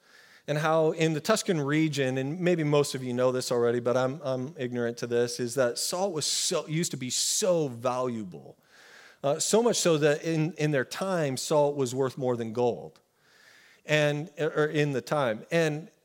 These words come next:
and so Florence, the city of Florence, stopped putting salt in their bread because it was so valuable. And if you go to Florence today, they still don't put salt in their bread, even though it's so widely available.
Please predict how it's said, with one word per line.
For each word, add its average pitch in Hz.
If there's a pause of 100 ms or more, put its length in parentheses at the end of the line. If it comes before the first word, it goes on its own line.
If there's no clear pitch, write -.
and 147
so 165 (360)
Florence, 175
the 156
city 170
of 131
Florence, 135
stopped 190
putting 170
salt 175
in 127
their 120
bread 120 (360)
because 147
it 156
was 139
so 143
valuable. 151 (460)
And 147
if 156
you 196
go 214
to 185
Florence 180
today, 147
they 127
still -
don't 135
put 135
salt 139
in 101
their 90
bread, 67 (500)
even 135
though 120
it's 107
so -
widely 104
available. 110